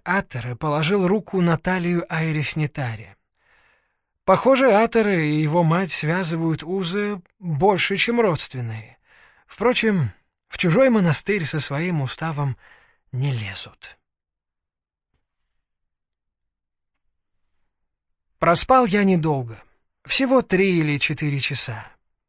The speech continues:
Проснувшись, я почувствовал себя хорошо отдохнувшим.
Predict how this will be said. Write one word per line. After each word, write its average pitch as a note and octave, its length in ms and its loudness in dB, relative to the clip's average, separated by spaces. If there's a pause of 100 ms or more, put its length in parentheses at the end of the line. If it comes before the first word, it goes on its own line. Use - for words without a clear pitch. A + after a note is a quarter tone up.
(160)
Проснувшись, G#3+ 800 0 (680)
я D3+ 180 -2
почувствовал F3 580 -4
себя D#3+ 360 0
хорошо D#3+ 480 -2
отдохнувшим. C#3 880 -6